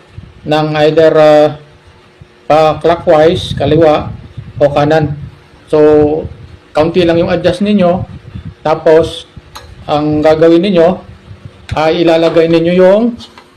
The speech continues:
kaunting adjust lang, kaliwa o kanan.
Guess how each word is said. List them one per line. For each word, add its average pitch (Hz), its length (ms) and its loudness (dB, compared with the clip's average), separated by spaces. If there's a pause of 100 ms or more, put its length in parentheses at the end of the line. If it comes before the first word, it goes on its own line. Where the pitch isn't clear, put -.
(600)
kaunting 180 320 -2
adjust 196 320 -2
lang, 190 240 0 (880)
kaliwa 165 240 0
o 180 80 -2
kanan. 175 480 -2